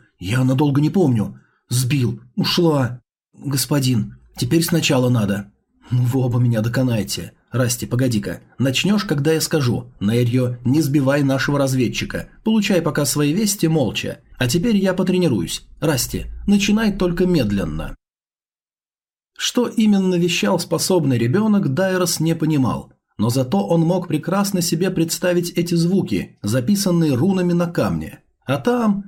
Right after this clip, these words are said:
знающие разберутся. «Уф, все». Расти был горд. «Только я много и надолго запомнить ничего не умею. А на недолго, наспор могу, вот». «Умница!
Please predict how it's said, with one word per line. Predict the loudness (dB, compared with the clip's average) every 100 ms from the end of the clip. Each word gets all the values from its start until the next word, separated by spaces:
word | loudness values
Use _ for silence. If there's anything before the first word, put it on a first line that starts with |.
| -2
знающие | 2 2 2 0 0 0 2
разберутся. | 2 2 0 0 -4 -6 -10 _ _ _ _ _ -6
«Уф, | -4 -4 -8 _ _ _
все». | -8 -4 -2 0 0 -4 _ _ -8
Расти | -2 0 0 -2 -2
был | 0 2 0
горд. | 0 -2 -4 -12 _ _ _ -6
«Только | -4 0 0
я | 2
много | 2 4 2 2
и |
надолго | 2 2 2 2 0
запомнить | 0 0 0 0 -2
ничего | 0 0 0 0 0
не | 2
умею. | 2 2 0 -6 _ _ -6
А | -2 0 2
на | 2
недолго, | 2 2 2 2 2 2
наспор | 2 0 -2 0 0
могу, | 2 2 0 0 -4
вот». | -4 0 0 -2 -6 -20 _ _
«Умница! | -2 0 2 2 0 0 -2